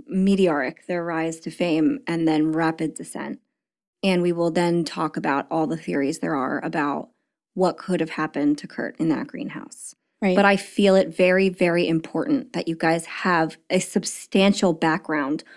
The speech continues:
Speaker 1: on who he was as a person and the things he experienced before you can gather an opinion. 'Cause it,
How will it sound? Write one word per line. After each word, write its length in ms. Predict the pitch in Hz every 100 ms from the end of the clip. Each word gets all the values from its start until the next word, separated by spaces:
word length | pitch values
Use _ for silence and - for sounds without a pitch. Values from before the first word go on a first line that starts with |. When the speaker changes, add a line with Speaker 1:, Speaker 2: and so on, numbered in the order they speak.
| - _
Speaker 1:
on 200 | 190 185
who 320 | 175 - 196 202
he 220 | - 196
was 300 | 175 170 160
as 180 | - 170
a 40 | 170
person 560 | - 170 160 151 156
and 160 | 151 170
the 60 | 175
things 300 | 175 170 -
he 180 | 147
experienced 800 | 180 - - 165 151 131 123 - - _ _ -
before 680 | 208 - 202 185 175 170 175
you 160 | 180
can 260 | 160 190 165
gather 600 | 185 180 165 165 160 165 _ _ _ _
an 100 | 190
opinion. 580 | 180 - 156 - 90 - _ _ _ _ _ _ -
'Cause 160 | 214
it, 220 | 208 196